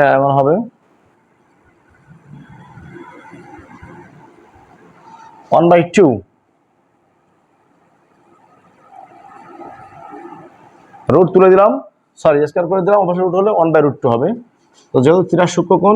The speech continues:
এখানে কিন্তু প্লাস মাইনাস আনবো না আমরা। তো one by root two কত মান? cos পঁয়তাল্লিশ ডিগ্রি মানে হচ্ছে one by two root two। অতএব theta equal to কত? পঁয়তাল্লিশ ডিগ্রি। আমাকে যেটা বের করতে বলেছিল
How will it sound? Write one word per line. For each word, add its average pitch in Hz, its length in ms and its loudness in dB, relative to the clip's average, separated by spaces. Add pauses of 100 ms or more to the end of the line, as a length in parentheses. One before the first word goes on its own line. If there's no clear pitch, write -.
(120)
এখানে 160 200 2
কিন্তু 156 160 -2
প্লাস 151 280 -2
মাইনাস 151 160 -2
আনবো 131 240 0
না 123 80 0
আমরা। 120 220 0 (1040)
তো 147 80 2 (800)
one 151 220 0
by 175 140 2
root 175 160 -2
two 185 100 0
কত 170 180 -2
মান? 185 220 2 (680)
cos 135 240 -2
পঁয়তাল্লিশ 135 320 -4
ডিগ্রি 147 180 -6
মানে 147 140 -2
হচ্ছে 135 140 -4
one 127 180 -4
by 135 100 0 (160)
two 113 140 -2 (1400)
root 127 280 -2
two। 110 120 0 (380)
অতএব 139 300 0
theta 139 320 -2
equal 151 200 0
to 160 60 0
কত? 147 220 -2 (1200)
পঁয়তাল্লিশ 104 320 -2
ডিগ্রি। - 240 -8 (680)
আমাকে 202 260 2
যেটা 214 140 2
বের 202 160 2
করতে 214 240 0
বলেছিল 180 320 0